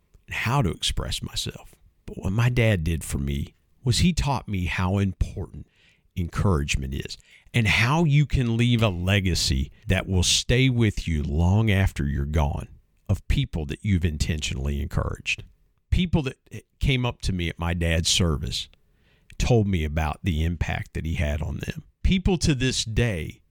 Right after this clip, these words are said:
that will still come up to me and tell me about the impact that my dad had on them, how my dad encouraged them, how my dad loved them, how my dad talked with them. You see, anybody can be an intentional encourager.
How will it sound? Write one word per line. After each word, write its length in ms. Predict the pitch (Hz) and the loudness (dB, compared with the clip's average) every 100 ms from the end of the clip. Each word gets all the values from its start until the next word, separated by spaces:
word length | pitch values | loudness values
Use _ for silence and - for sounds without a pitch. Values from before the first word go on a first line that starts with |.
| _ _ - | _ _ -2
that 160 | 98 | 0
will 120 | 87 85 | 0 0
still 260 | - 120 | 2 0
come 240 | - 110 92 | 2 2 2
up 160 | - | 0
to 140 | - 80 | -2 -2
me 200 | 76 71 | 0 -2
and 120 | 71 | 0
tell 200 | 90 82 | 0 0
me 140 | 82 | 0
about 240 | 76 76 - | 0 0 0
the 200 | 78 73 | 0 0
impact 420 | 76 - - - | -2 -4 -6 -12
that 140 | - | -10
my 120 | 85 82 | -6 -4
dad 320 | 73 71 69 | -4 -4 -6
had 280 | - 90 78 | -4 -2 0
on 180 | 73 69 | 0 -2
them, 220 | 82 - - | -2 -4 -8
how 160 | - 120 | 0 2
my 180 | 117 110 | 4 4
dad 240 | 110 107 | 4 4
encouraged 640 | 101 95 101 82 73 - | 2 0 2 2 0 -2
them, 200 | 76 76 | -4 -6
how 240 | - - 113 | -6 0 2
my 180 | 120 113 | 2 2
dad 480 | 107 107 107 98 92 _ _ - | 0 0 0 -2 -6 _ _ 0
loved 400 | 107 95 80 78 | 2 4 2 -4
them, 140 | 80 | -6
how 200 | - 123 | -4 -2
my 140 | 131 123 | 0 2
dad 380 | 117 110 95 | 2 2 2
talked 440 | - 110 95 - - | 2 2 0 -2 -6
with 180 | 67 - | -6 -6
them. 240 | - - - _ _ | -8 -10 -18 _ _
You 160 | 127 113 | 2 2
see, 440 | - 135 131 123 _ | 6 6 6 2 _
anybody 960 | 131 143 143 117 101 95 85 82 87 - _ _ - | 4 4 4 2 2 0 0 -2 -4 -6 _ _ -4
can 220 | 98 80 | -2 -2
be 220 | 92 98 | -2 0
an 100 | 90 | -2
intentional 640 | 80 - 85 85 - 76 73 | -2 -2 -2 -4 -6 -4 -4
encourager. 600 | 80 65 73 - 65 | -4 -4 -4 -4 -6